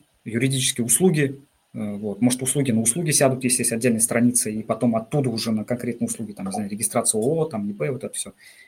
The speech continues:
Вот. Поэтому общее нужно сажать. И плюс, если вдруг че-то, есть какое-то непонимание, то можно пойти к конкурентам, посмотреть, что у них происходит на главных страницах, особенно у тех,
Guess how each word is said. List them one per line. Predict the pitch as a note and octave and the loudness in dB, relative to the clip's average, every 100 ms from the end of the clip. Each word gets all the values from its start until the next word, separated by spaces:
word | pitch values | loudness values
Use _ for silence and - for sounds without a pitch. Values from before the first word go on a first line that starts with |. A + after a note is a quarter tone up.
| _ | _
Вот. | G#2+ G2+ - | -10 -10 -4
Поэтому | - D#3 D#3+ C#3 | 2 2 4 2
общее | G3 - | 2 2
нужно | G3 D3 | 0 0
сажать. | - C3 A#2+ - | 0 0 -2 -6
И | G#2+ | -10
плюс, | - D3+ - | -6 -2 2
если | C#3+ C3+ | 4 4
вдруг | B2+ D3 - | 2 -2 0
че-то, | E3+ E3+ A#2 - - - _ - | -4 -2 -2 -4 -20 -20 _ -8
есть | A2 C3+ | 0 0
какое-то | C#3 C3+ C3+ | 2 2 2
непонимание, | C3+ C3 D3 F3+ C3 | 6 6 6 6 2
то | - C3+ C3 A2 | 2 2 2 4
можно | A2+ C3 B2+ | 2 2 0
пойти | B2+ C3 | -2 -2
к | |
конкурентам, | B2+ B2 F3 G#3 C3+ | -6 0 2 2 0
посмотреть, | B2 - B2+ B2 | 0 2 0 0
что | B2 | -2
у | |
них | B2 | -2
происходит | B2+ B2 A#2+ A#2+ | -4 -8 -4 -2
на | A#2 | 2
главных | B2+ A#2+ | 2 2
страницах, | - C3+ E3+ - B2+ | 2 0 -2 -4 0
особенно | - C#3 B2+ B2+ | 2 4 6 6
у | B2+ | 4
тех, | - D3+ B2 | -2 0 0